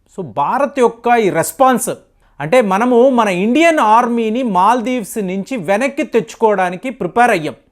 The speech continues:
ఓకే అని కూడా చెప్పాం. మే నెల రెండు వేల ఇరవై నాలుగులోగా మనం ఈ పని చెయ్యాలి. So ఎప్పుడైతే మనము ఇలాంటి ఒక డిసిషన్ తీసుకున్నామో, మాల్దీవ్స్ అనబడే దేశము ఇక సేఫ్ కంట్రీ కాదు.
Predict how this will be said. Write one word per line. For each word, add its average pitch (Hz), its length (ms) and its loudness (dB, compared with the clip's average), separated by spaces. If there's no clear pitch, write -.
ఓకే 226 360 2
అని 220 160 -2
కూడా 196 180 -2
చెప్పాం. 185 360 -2
మే 214 280 2
నెల 240 360 4
రెండు 208 260 2
వేల 233 220 0
ఇరవై 220 520 0
నాలుగులోగా 196 1080 0
మనం 220 240 -4
ఈ 208 60 -6
పని 190 360 -6
చెయ్యాలి. 170 320 -2
So 262 120 2
ఎప్పుడైతే 359 540 2
మనము 285 540 4
ఇలాంటి 294 540 0
ఒక 247 240 0
డిసిషన్ 240 560 -2
తీసుకున్నామో, 208 920 -4
మాల్దీవ్స్ 262 800 2
అనబడే 202 540 0
దేశము 190 460 -4
ఇక 240 180 -6
సేఫ్ 233 420 0
కంట్రీ 214 280 0
కాదు. 180 360 2